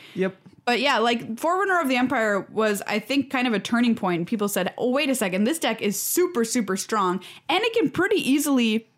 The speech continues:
Speaker 2: deal with the decks that are majorly
Speaker 1: Yeah.
Speaker 2: aggressive that we're seeing."
Speaker 1: So Forerunner of the Empire is one that where, uh, it tutors up a dinosaur and puts it on top of your deck.
Speaker 2: Yep.
Speaker 1: Um, and when a dinosaur enters the battlefield under your control, it deals one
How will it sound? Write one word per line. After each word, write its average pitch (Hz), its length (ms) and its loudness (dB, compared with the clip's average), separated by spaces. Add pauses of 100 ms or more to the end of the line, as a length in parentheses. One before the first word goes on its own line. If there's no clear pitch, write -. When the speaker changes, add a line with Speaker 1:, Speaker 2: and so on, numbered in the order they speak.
(200)
Speaker 2:
deal 262 360 2
with 190 240 -2
the 196 80 -2
decks 190 300 -4
that 190 120 0
are 185 260 0 (140)
majorly 208 800 2
Speaker 1:
Yeah. 170 60 2
Speaker 2:
aggressive 156 500 -4
that 127 180 -4
we're 156 80 -2
seeing." 175 480 -6
Speaker 1:
So 254 440 -2
Forerunner 302 340 -2
of 330 60 -2
the 294 100 0
Empire 208 300 0
is 202 120 -4
one 202 160 -2
that 190 160 0
where, 196 340 0
uh, 196 360 0
it 196 260 -4
tutors 262 380 -6
up 254 100 -4
a 262 60 -4
dinosaur 190 440 -4
and 185 120 -6
puts 190 160 -14
it 214 40 -4
on 214 100 -4
top 190 260 -6
of - 40 -20
your 247 120 -10
deck. 185 340 -6
Speaker 2:
Yep. 202 180 -2 (160)
Speaker 1:
Um, 220 240 0
and 220 120 0
when 208 100 2
a 202 40 0
dinosaur 202 440 0
enters 330 240 -2
the - 80 -4
battlefield 175 440 0
under 185 120 0
your 175 100 0
control, 175 440 -2
it 180 100 -4
deals 180 320 -2
one 185 540 -4